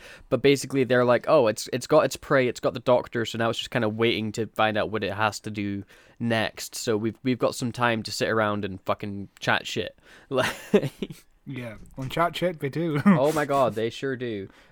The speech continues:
Speaker 1: Uh, we get a really fun bit that it starts, like,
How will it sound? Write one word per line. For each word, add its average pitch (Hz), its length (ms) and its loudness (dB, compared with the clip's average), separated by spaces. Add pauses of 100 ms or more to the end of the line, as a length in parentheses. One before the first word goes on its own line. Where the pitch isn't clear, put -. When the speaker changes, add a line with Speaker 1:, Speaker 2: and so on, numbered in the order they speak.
Speaker 1:
Uh, 127 460 0
we 135 120 -6
get 156 200 0
a - 20 0
really 175 260 -2
fun 151 300 -4
bit 139 260 0 (140)
that 131 300 0
it 143 160 -6
starts, - 500 0
like, 170 340 -4